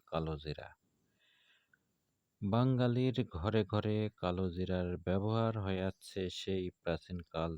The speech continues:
থেকেই। বিভিন্ন মুখরোচক খাবারে কালোজিরা অন্যতম উপাদান হিসেবে কাজ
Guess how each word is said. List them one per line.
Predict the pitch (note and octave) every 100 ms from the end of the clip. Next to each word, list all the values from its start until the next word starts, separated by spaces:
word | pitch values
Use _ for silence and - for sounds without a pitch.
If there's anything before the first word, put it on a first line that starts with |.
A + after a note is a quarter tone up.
| -
থেকেই। | - D#2 D2+ C2+ - _ _ _ _ _ _ _ _ _ _ _ -
বিভিন্ন | G2 A#2+ C3 C3+ C3 B2
মুখরোচক | A2 G#2 G#2 - G#2 G#2 - - G2 -
খাবারে | - E2+ E2+ E2 E2+ E2+ -
কালোজিরা | D#2 E2 F2 F2+ G2 G2+ -
অন্যতম | A2+ A2+ A2 - A2 A2 A2 A2 -
উপাদান | - F2+ F2+ F2+
হিসেবে | E2+ - E2+ E2+ E2+ -
কাজ | D2+ D#2